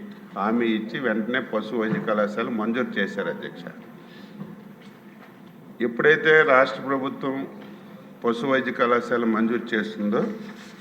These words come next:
ఇది మనకి విసిఐ, Veterinary Council of India వాళ్ళు రికగ్నైజ్ చేసి,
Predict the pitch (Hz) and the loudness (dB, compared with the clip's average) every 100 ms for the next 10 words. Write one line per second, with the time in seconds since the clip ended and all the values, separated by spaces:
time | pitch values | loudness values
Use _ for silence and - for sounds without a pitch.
0 | - - - 113 127 131 127 135 135 110 | -20 -14 -8 -2 2 2 2 2 2 2
1 | - - - - - - - - - - | 0 -6 -12 -16 -16 -12 -8 -8 -8 -12
2 | - - 107 143 170 175 156 120 104 120 | -12 -6 0 4 4 4 4 4 4 2
3 | 117 135 143 143 139 131 123 120 - 120 | 4 2 2 0 -2 -2 -2 -2 0 0
4 | - - - - - - - - - - | 0 -8 -14 -14 -14 -14 -16 -18 -16 -4
5 | 120 135 139 135 127 131 117 117 135 127 | 0 4 6 8 8 6 2 2 2 4
6 | 131 120 107 - 104 - 170 - | 2 2 -2 -2 -4 -2 -6 -6